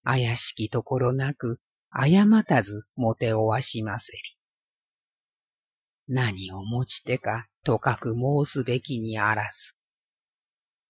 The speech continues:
旅のお姿ながら、我が御家へもよりたまわずしておわしましたり。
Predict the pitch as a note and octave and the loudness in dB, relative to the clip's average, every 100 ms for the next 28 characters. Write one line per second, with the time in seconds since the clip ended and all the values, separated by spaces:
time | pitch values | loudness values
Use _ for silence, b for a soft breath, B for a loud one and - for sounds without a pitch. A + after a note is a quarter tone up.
0 | _ _ _ _ - C#3 A#2+ A#2+ A#2 A#2 | _ _ _ _ -2 -2 0 -2 -2 -2
1 | A#2+ D3 C3 A2+ B2 A2+ C3 C3 A#2+ A#2 | -2 0 2 0 -2 -2 0 0 0 -2
2 | - _ _ _ _ _ _ - A#2+ B2 | -6 _ _ _ _ _ _ -6 -2 0
3 | G#2+ G2+ B2 D3+ C3+ A#2+ D3 F#3+ F#3+ C#3+ | 0 0 2 2 2 0 4 8 8 6
4 | A#2 B2+ - B2 A#2+ B2 - B2+ C3+ C#3 | 2 -4 -2 0 2 0 -2 0 2 2
5 | C3+ A2+ A#2+ C3+ - B2 C3 _ - A2 | 0 -2 -2 -2 -2 -2 -6 _ -2 2
6 | G#2+ A2 - B2 G#2+ G#2 - - - - | 4 2 2 0 -2 -4 -4 -6 -8 -12